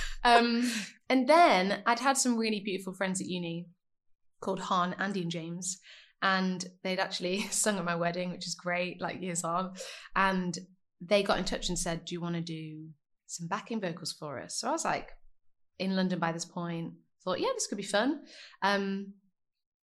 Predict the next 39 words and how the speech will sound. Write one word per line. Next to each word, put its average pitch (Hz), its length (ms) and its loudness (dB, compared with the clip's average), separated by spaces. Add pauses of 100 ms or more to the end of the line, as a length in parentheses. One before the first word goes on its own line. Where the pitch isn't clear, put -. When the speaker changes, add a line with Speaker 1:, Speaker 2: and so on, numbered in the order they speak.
Speaker 2:
and 202 200 0
then 202 180 0
things 254 220 2
kind 247 120 -2
of 220 60 0
spiraled 190 360 0
from 180 140 -4
there. 185 220 -4
So 165 180 -2
they 170 720 -8 (300)
were 175 100 -6
about 180 220 0
to - 80 -10
release 170 240 -4
an 170 60 -4
album. 160 520 -6 (360)
We 196 80 -2
had 196 220 2
this, 180 220 -4 (320)
this 175 260 -2 (220)
gig 170 320 0
before 180 380 -2
they 175 100 2
released 165 300 -4
this 156 160 -6
album, 151 520 -8
and 175 220 -4
they 160 540 -6 (920)
had 180 200 0
a - 20 -2
load 175 200 2
of 170 60 -6
their 143 100 -2
team 170 320 -2
there. 151 320 -6
And 175 120 -2
after 180 280 -6
the 160 80 -8
show, 165 440 -2